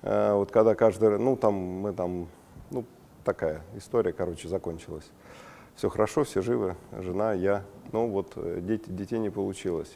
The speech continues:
И тоже вот, когда это первый раз случилось, я был уже взрослый, мне там третий, четвертый десяток шел, и, а, я думал: «Блин, а вот как я буду путешествовать?»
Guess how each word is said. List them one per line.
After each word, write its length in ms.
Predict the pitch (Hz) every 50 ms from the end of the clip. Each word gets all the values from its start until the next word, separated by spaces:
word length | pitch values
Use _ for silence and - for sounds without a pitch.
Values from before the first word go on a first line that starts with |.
| -
И 300 | - 107 110 113 110 - - - - - - - - - - - -
тоже 200 | 127 120 107 107
вот, 80 | -
когда 200 | - 110 107 110
это 100 | 107 - -
первый 180 | 123 117 113
раз 100 | 110 -
случилось, 400 | - 123 113 - 180 175 147 -
я 80 | 113 107
был 120 | 104 104
уже 120 | 104 95 101
взрослый, 320 | 113 139 139 - - 101 98
мне 80 | 92 92
там 140 | 90 85 82 - - - - - -
третий, 180 | 107 110 - - -
четвертый 400 | - - - 117 101 - 107 101
десяток 400 | 98 - - 151 156 - 113 -
шел, 300 | - - 107 98 95 73 101
и, 220 | 110 110 110 - - - - - - - - - - - - -
а, 320 | - 107 107 107 107 104 104
я 140 | 107 110 110
думал: 840 | 107 120 117 110 107 104 101 98 98 95 92 95 92 92 90 92 90
«Блин, 380 | 87 85 92 120 139 147 131 117
а 40 | 104
вот 140 | 104 101 -
как 200 | - 123 117 107
я 80 | 107 101
буду 200 | 98 107 98 90
путешествовать?» 680 | 90 95 - 98 92 - 85 87 - - 87 85 80